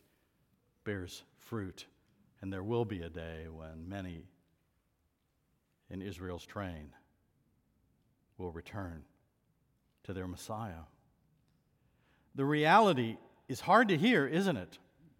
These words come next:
As God proclaims the kingdom of God in and through his Son and his Son's disciples, he proclaims not only mercy but judgment. I want to say to you that the parables are not so much difficult as they are hard.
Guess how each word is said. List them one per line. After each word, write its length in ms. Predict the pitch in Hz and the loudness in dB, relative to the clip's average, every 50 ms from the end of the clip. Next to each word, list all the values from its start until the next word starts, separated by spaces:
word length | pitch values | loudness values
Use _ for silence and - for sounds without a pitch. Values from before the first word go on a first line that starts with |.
| _ - | _ -4
As 180 | 131 120 98 95 | -4 -4 -2 2
God 360 | 117 147 180 214 220 - - | 6 6 8 8 6 4 2
proclaims 560 | 175 160 - - - 170 170 170 165 135 113 | 0 0 0 2 0 2 4 4 2 0 -2
the 100 | 131 123 | -4 -4
kingdom 340 | - - 190 202 202 196 185 | -2 -2 0 0 0 0 0
of 120 | 170 127 | -2 0
God 320 | 117 120 113 110 107 117 120 | 2 4 4 4 4 2 0
in 160 | 143 143 156 151 | 0 0 0 0
and 160 | 151 147 - | 0 -2 -2
through 220 | - 147 147 135 | -4 -4 -2 -2
his 200 | 120 127 113 - | -2 -4 -6 -6
Son 420 | - - 131 117 110 95 101 113 - - - - - - _ _ _ - | -2 -2 0 0 0 -2 -4 -6 -8 -12 -18 -20 -20 -20 _ _ _ -8
and 100 | 107 107 | -6 -6
his 100 | 107 - | -6 -6
Son's 300 | - - 131 123 117 110 | -4 -4 -2 -2 -2 -4
disciples, 600 | - 120 113 - - 120 110 107 - - 98 92 - | -6 -8 -8 -4 -2 0 0 -2 -2 -6 -10 -10 -10
he 100 | - 104 | -12 -12
proclaims 640 | - 110 104 - - 123 117 113 107 92 - - - _ _ _ _ | -10 -10 -10 -8 -8 -6 -6 -6 -6 -8 -10 -14 -20 _ _ _ _
not 180 | - 120 113 110 | -2 0 0 0
only 220 | 113 104 104 98 | 0 -2 -4 -4
mercy 380 | 95 110 113 117 - - 107 92 | -4 -4 -4 -6 -6 -8 -10 -10
but 180 | 85 104 85 | -10 -10 -12
judgment. 460 | 90 101 113 107 - - 98 90 92 - _ _ - - - - - - | -10 -8 -8 -8 -8 -10 -12 -14 -14 -14 _ _ -20 -20 -20 -20 -12 -4
I 60 | - 156 | 0 2
want 140 | 185 190 | 4 4
to 40 | 165 | 4
say 220 | - - 160 147 131 | 4 4 4 4 4
to 100 | - 143 | 4 2
you 120 | 131 123 | 2 2
that 160 | 117 117 - | 2 0 -4
the 80 | - 113 | -4 -6
parables 600 | - - 196 233 240 233 214 170 156 143 123 - | -2 2 4 6 8 8 8 8 6 4 4 2
are 200 | - - 139 139 | 0 0 2 4
not 260 | 151 170 208 208 - | 6 6 6 6 4
so 160 | - 185 170 | 2 2 4
much 260 | 156 156 131 - 117 107 98 82 | 4 4 2 2 0 -6 -2 2
difficult 680 | 131 185 196 - 160 - - - 110 92 92 110 - | 4 4 4 4 0 -2 -2 -2 -2 -2 -2 -2 -4
as 200 | - 120 113 98 | -4 -6 -4 -2
they 160 | 113 117 110 113 | -2 -2 0 0
are 220 | 101 101 104 - - - - _ _ _ _ | 0 -2 -2 -4 -8 -16 -20 _ _ _ _
hard. 600 | - - - 117 98 90 - - - - - | -6 0 2 2 4 2 0 -2 -4 -6 -12